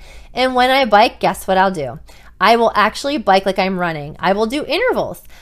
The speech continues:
I will push my pace on the bike, for several minutes, and then I will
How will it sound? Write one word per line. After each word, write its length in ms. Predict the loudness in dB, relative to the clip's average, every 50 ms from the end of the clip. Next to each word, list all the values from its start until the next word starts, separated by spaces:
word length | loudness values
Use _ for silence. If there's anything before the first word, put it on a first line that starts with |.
| -20 -12 -4 0
I 200 | 2 4 4 2
will 240 | 2 4 2 2 2
push 380 | 0 -2 0 2 2 2 0 -2
my 200 | -2 0 0 -2
pace 440 | -2 -4 -2 -2 -2 -2 -2 -4
on 120 | -6 -4 -4
the 120 | -4 -2
bike, 520 | 0 0 0 0 0 -2 -4 -6 -8 -16 -20 -20 -20 -20 -20 -20 -20 -8 -2
for 420 | 2 4 6 8 8 8 8 6
several 420 | 4 2 2 4 4 4 4 2
minutes, 540 | 0 0 -2 -2 -2 -4 -6 -6 -10 -16 -12
and 300 | -8 -6 -4 -4 -2 0
then 280 | 0 2 2 0 -2 -2
I 260 | 0 0 2 2 2
will 680 | 2 2 4 4 6 6 4 4 2 0 -4 -8 -16